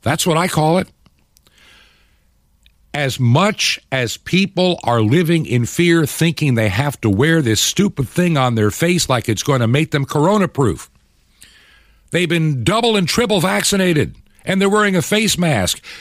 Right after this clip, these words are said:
They believe they have to do all of this and keep taking endless boosters to avoid ever coming down with the virus.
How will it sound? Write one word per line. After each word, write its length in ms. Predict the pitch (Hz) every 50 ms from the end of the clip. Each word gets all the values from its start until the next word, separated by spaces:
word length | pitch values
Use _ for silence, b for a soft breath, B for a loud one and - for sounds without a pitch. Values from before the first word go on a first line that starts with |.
| B B
They 180 | - 190 220
believe 380 | 180 208 202 202 214 214 208 156
they 120 | 180 165
have 220 | 156 165 175 160 -
to 80 | 180
do 180 | 165 175 175 165 - - -
all 260 | 175 220 240 240 226
of 80 | 208 139
this 220 | 156 143 - -
and 120 | 143 139
keep 240 | - - 190 175 -
taking 380 | - 170 165 143 156 147 139 -
endless 380 | - 220 226 214 208 190 -
boosters 520 | - - 185 190 156 - - 175 160 - - B B B B B B
to 140 | - 147 139
avoid 340 | 120 95 156 175 165 160
ever 240 | 147 175 190 185 156
coming 300 | - 165 160 147 143 135
down 200 | 123 139 139 135
with 100 | 123 123
the 80 | 120 113
virus. 600 | 107 110 104 90 73 - - - - - -